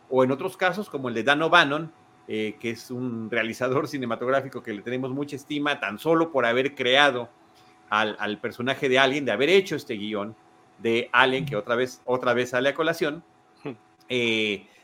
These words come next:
Speaker 1: pues es una de las personas que, que lo contacta. Pero cuéntanos, eh, Antonio.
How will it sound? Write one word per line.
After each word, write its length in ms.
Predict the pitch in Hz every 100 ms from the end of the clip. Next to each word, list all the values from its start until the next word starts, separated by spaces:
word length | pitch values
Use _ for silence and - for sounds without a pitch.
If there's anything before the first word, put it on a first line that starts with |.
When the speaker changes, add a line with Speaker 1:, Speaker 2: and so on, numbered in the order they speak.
| -
Speaker 1:
pues 160 | 139 147
es 100 | 151
una 120 | 160
de 60 |
las 60 | 139
personas 360 | 117 135 135 131
que, 240 | 107 -
que 160 | - 101
lo 160 | 98
contacta. 400 | 101 95 95 107
Pero 160 | 131 127
cuéntanos, 500 | 175 156 123 104 - 113
eh, 380 | 98 95 90 - - - _ _
Antonio. 380 | 98 98 113 98